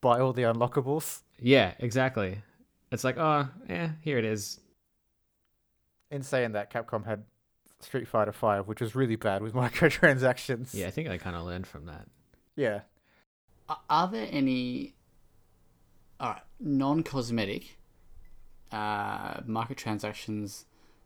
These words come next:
Speaker 3: that you approve of? So,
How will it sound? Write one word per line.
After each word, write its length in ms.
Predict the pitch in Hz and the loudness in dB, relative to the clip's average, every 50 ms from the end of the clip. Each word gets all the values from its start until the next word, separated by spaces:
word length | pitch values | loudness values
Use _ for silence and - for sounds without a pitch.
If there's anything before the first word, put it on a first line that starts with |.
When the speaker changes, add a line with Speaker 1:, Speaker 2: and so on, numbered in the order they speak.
| _ _ - | _ _ -18
Speaker 3:
that 320 | 120 113 117 113 104 - | -14 -8 -6 -6 -6 -4
you 240 | 117 107 107 107 104 - | -6 -6 -4 -6 -6 -8
approve 360 | 107 - - - 117 113 104 | -10 -10 -2 0 0 0 0
of? 260 | 101 82 90 - - - - - - - - - - | -2 -6 -10 -14 -18 -20 -20 -20 -20 -20 -20 -12 -8
So, 480 | - - 123 110 110 110 113 110 107 | -2 0 2 2 2 2 2 0 0